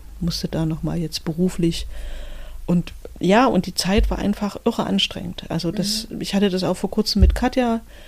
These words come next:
Speaker 1: nochmal und, ähm, das war schon ein Kraftakt.
Speaker 2: Mhm.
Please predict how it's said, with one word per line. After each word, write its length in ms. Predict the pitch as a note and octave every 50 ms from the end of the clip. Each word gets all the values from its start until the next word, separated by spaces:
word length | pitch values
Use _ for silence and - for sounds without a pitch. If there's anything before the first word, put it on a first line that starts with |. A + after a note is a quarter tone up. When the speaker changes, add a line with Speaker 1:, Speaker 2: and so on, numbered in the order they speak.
| - - - - - - -
Speaker 1:
nochmal 520 | G#3 A3 - G#3+ G#3+ G#3 G3+ G3+ G3+ G3+
und, 440 | - F#3+ F#3+ F#3+ F#3 F#3 - - F#3+
ähm, 320 | F#3+ F#3+ F#3 F#3+ F#3+ F#3+ - - - - - - - - - - - - - - - - -
das 220 | - G3 F3 - -
war 180 | F3 F3+ G3+
schon 220 | A3 - A3+ A3 A3
ein 60 | A3
Kraftakt. 720 | - - B3+ C#4 - - - - D#3 C#3+ - - - - -
Speaker 2:
Mhm. 240 | G3+ G3 G#3 A3+